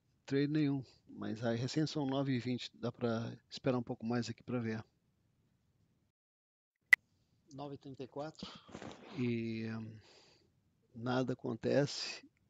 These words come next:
tudo zerado, só enrolaçada, não tem trade pra fazer. Ah, o,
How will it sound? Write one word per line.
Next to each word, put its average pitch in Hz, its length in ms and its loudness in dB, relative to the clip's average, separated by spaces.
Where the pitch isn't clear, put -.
tudo 139 320 -8
zerado, 123 600 0
só - 260 -8
enrolaçada, 143 760 -2
não 117 180 -6
tem 127 200 -2
trade 113 260 -4
pra 113 160 -4
fazer. 110 480 0
Ah, 110 600 -8
o, 104 420 -12